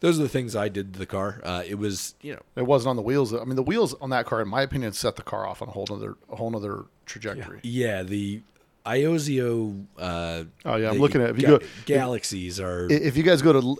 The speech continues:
Speaker 2: J-, Jason's personal page, it's Lug Bolt with a zero, and there's a picture of the Ghia when he got it. It doesn't look anything, it doesn't look anything like you got it now. I mean, as much as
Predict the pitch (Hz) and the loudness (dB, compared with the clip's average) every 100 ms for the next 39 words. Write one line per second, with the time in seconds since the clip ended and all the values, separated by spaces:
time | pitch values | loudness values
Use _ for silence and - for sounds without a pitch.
0 | 135 117 143 143 131 107 135 - 120 107 | -2 4 4 4 -2 4 4 4 -2 -2
1 | - - - 151 156 - 117 117 110 101 | -10 -4 0 2 2 2 0 2 0 -4
2 | - 110 123 131 117 101 117 113 - 123 | -4 2 4 4 2 2 4 4 0 -2
3 | 101 90 98 131 113 104 110 - 110 107 | -2 -4 0 2 2 0 -2 -4 -2 -2
4 | 104 - 117 104 - 151 - 110 107 107 | -4 -4 -4 -2 -2 -4 -2 -4 -2 -4
5 | 98 95 107 104 110 107 110 98 - 131 | -4 -4 -2 -2 0 0 0 -6 -6 -2
6 | 131 127 135 117 - - - _ - 135 | 0 0 -2 -4 -6 -20 -20 _ -4 2
7 | 151 170 143 151 151 127 110 110 107 107 | 2 4 2 2 2 -2 -2 0 0 0
8 | 107 101 113 117 123 143 170 151 | -4 -2 -2 -2 -2 0 0 0